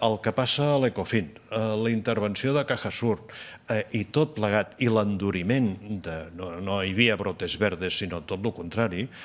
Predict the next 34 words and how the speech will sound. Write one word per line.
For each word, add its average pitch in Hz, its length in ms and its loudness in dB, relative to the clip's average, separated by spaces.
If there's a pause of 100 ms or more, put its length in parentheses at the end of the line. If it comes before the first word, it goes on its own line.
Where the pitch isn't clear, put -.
(360)
eh, 110 580 2 (560)
és 120 100 -6
clar, 113 300 -2
eh, 101 80 -8 (840)
jo 104 100 0
penso 123 380 0
que 110 100 4
entre 95 400 2
tots, 147 460 0 (560)
havíem 101 300 0
comentat 98 420 -2
alguna 95 220 0
vegada, 92 360 0 (320)
a 90 60 -4
vegades, 101 420 2
a 117 80 4
davant 107 360 4
de 110 100 4
la 107 140 4
defunció 101 440 -2
d'una 98 220 0
persona, 113 580 2 (240)
et - 240 -12
costa, 120 480 2
vull 92 160 -4
dir, 95 220 -2
primer, 95 400 0
assumir 101 600 4 (400)
que 98 120 -2
aquella 95 300 2
persona 90 540 -2 (260)
s'hagi 90 340 -2
pogut 85 300 -6
morir, 135 400 2